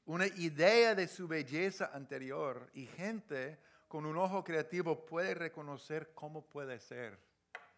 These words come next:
Quieren esa casa no porque está en buenas condiciones,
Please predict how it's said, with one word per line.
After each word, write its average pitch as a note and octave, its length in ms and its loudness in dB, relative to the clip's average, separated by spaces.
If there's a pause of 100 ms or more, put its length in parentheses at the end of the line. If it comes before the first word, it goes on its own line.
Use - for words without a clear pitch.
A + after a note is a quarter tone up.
(1600)
Quieren F3+ 320 2
esa F3 300 2
casa F#3+ 480 -2
no F3 220 0
porque G#3 280 -4
está F3+ 260 2
en E3+ 120 -2
buenas E3+ 300 -2
condiciones, D3+ 1000 -4